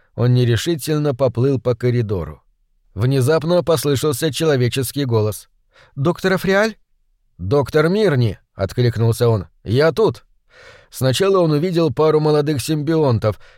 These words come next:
поспешавших в его направлении. Кончики их когтистых лап едва касались стен. За ними следовала женщина в таких же очках, как у Африаля. Она была молода и привлекательна. Красота ее была слишком правильной и безликой,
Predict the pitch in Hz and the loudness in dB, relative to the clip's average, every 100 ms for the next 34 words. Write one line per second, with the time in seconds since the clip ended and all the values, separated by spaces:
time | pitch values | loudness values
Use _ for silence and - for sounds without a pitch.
0 | - 110 - 113 156 135 - 127 127 123 | -8 -6 -4 -4 -2 -2 -2 -2 2 2
1 | 120 120 117 131 120 113 95 87 - _ | 2 2 2 0 0 0 -2 -6 -10 _
2 | _ _ - 127 117 110 120 117 - 120 | _ _ -2 0 2 0 0 0 0 -4
3 | - 127 - 113 131 156 - - - 120 | -2 -4 -2 -2 0 -2 -4 -20 -6 -2
4 | 135 120 123 151 139 120 113 123 - 120 | 2 2 2 0 0 0 0 -2 -4 -8
5 | 78 _ _ _ - 95 143 190 202 156 | -8 _ _ _ -8 -2 0 0 0 -2
6 | 147 170 156 160 147 120 135 123 131 127 | 0 0 2 2 2 2 0 0 0 0
7 | - 120 131 113 117 107 - 151 123 123 | 0 0 0 0 0 0 0 -2 0 -2
8 | 120 127 120 123 113 92 82 - _ _ | 0 0 0 0 0 0 -4 -10 _ _
9 | _ - 101 123 117 117 113 117 113 107 | _ -4 0 2 2 2 2 2 2 2
10 | 139 131 127 127 127 110 90 85 80 82 | 2 2 0 0 0 -2 -4 -8 -10 -12
11 | - _ _ _ _ - 117 117 107 151 | -18 _ _ _ _ -2 0 0 0 2
12 | 139 123 113 - - - 170 165 123 160 | 2 2 -2 -12 -20 -6 -2 0 0 -2
13 | 139 - 120 107 131 175 131 113 113 113 | -2 0 -2 2 2 4 2 2 0 -2
14 | 107 104 95 120 110 175 151 117 101 | -2 -2 0 2 2 0 0 0 -2